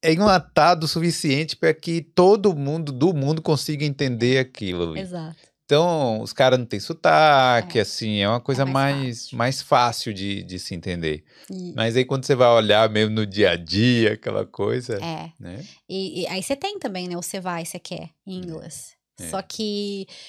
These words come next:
Speaker 2: e quando você entende que é isso, e que o nosso ouvido, ele é surdo pra muitos sons da língua inglesa, porque, por exemplo, a gente não cresceu,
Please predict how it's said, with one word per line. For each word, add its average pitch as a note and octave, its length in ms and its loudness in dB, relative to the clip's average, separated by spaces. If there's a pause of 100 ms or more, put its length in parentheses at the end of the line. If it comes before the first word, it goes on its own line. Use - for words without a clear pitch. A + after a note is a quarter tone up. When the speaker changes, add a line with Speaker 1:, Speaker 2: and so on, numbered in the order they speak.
(160)
Speaker 2:
e D4 100 -4
quando G#4 380 2
você C4+ 220 -4
entende A#3+ 540 -2
que - 120 -12
é D#3+ 40 -6
isso, E3+ 440 -10
e A3 60 -8
que - 140 -4
o - 20 0
nosso B3 280 -4
ouvido, A#3 200 -4
ele B3 140 -2
é E4 60 -2
surdo E4 680 -4
pra A#3+ 200 0
muitos B3 280 -6
sons D4+ 340 -2
da C4+ 100 0
língua A3+ 200 -4
inglesa, F#3 420 -6
porque, G#3+ 220 -8
por C4 120 -6
exemplo, G3+ 360 -6
a G3 40 -6
gente A3+ 160 -8
não C4+ 140 -2
cresceu, B3 680 -8